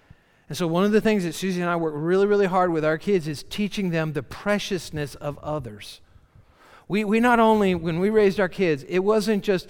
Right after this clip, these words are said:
our goal was not that we would love our kids. We wanted other people to love our kids. We wanted strangers to love our kids.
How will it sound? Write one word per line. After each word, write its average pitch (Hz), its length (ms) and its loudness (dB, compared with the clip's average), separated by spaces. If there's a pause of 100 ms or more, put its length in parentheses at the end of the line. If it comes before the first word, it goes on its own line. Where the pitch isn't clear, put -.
(140)
our 190 140 2
goal 196 300 4
was 180 180 2
not 170 280 0
that 143 200 -2 (140)
we 175 220 -2
would 185 120 2
love 131 240 -2
our 117 140 -8
kids. 139 260 -8 (160)
We 214 200 0
wanted 170 360 -2 (140)
other 185 240 -2
people 170 320 -10
to 110 80 -10
love 107 240 -10
our 98 100 -18
kids. - 340 -20 (200)
We 220 100 -2
wanted 208 320 -2
strangers 196 760 -2
to 143 100 -10
love 117 240 -6
our 107 80 -8
kids. - 480 -16